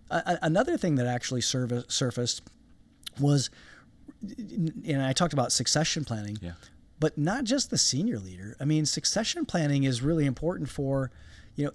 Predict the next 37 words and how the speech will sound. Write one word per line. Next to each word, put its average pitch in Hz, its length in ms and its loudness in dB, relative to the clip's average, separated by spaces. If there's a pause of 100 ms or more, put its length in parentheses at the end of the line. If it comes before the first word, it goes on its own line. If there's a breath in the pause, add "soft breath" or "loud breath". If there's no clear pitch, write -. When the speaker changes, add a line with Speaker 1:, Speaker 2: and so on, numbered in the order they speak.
Speaker 1:
any 220 260 4
leader 147 500 4
within 135 300 2
an 143 100 2
organization. 123 800 0
It 110 80 -4
doesn't 175 240 -2
have 151 160 0
to 139 100 -2
be 131 160 0
somebody 131 440 0
in 117 100 0
the 110 80 -2
C-suite. 101 640 -2 (600 loud breath)
I 139 40 0
mean, 143 300 4
let's, - 360 0 (160)
i-, 156 60 0
i-, 147 420 -4
if, 147 180 -2
if - 180 -4
you've 185 180 0
got, 147 240 2
let's 143 180 0
say, 143 200 2
for 135 180 -4
example, 131 460 0
a, 120 140 0 (360 loud breath)
a, 139 120 0 (100)
a 143 40 -2
director 143 640 0
of, 123 380 -2
of 127 140 -6 (380)
project 127 380 -2
management, 110 440 -6
let's 104 180 -2
say, 104 300 -2